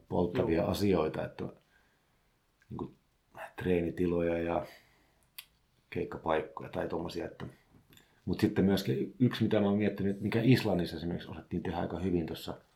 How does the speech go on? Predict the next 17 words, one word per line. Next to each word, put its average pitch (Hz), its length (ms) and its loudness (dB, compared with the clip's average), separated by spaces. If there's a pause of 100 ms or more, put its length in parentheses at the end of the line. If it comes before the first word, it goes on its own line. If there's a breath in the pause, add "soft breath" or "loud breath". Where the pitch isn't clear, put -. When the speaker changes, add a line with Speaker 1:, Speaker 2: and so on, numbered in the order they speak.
(160)
Speaker 1:
kaksituhattaluvulla, 85 960 0 (1160)
koska - 220 -4
se 76 100 -6
nyt - 160 -8
alkoikaan, 85 600 2 (100)
et, - 120 -12 (100)
et - 60 -8 (100)
koulun 104 400 8
jälkeen 85 520 4
niinku 87 180 -4
noita 90 300 -2
harrastuskerhoja, 92 1300 2
et - 80 -6
niihin 90 340 4
tavallaan 80 340 0
resursseja. 87 640 0 (200)
Speaker 2:
Joo. 127 200 -4